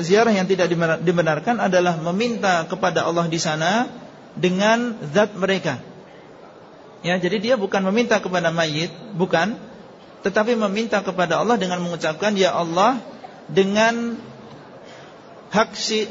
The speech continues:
Syekh Fulan atau bijahihim," ya, atau dengan jah mereka, dengan kedudukan mereka, "maka kabulkanlah doa, doaku." Jadi meminta kepada Allah dengan jah,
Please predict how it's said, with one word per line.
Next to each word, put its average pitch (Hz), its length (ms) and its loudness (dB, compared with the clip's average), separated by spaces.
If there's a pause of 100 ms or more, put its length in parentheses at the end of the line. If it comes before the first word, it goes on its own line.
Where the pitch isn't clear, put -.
(120)
Syekh 220 240 2
Fulan 202 400 4 (960)
atau 202 240 4
bijahihim," 202 880 4 (480)
ya, 180 160 2
atau 196 160 4
dengan 196 320 2
jah 208 240 4
mereka, 208 400 2
dengan 202 240 0
kedudukan 190 480 4
mereka, 185 460 0 (320)
"maka 185 320 0
kabulkanlah 175 600 0
doa, 175 320 2 (280)
doaku." 143 400 0
Jadi 180 160 -2
meminta 226 480 2
kepada 175 400 0
Allah 196 200 2
dengan 175 320 -2
jah, 175 240 6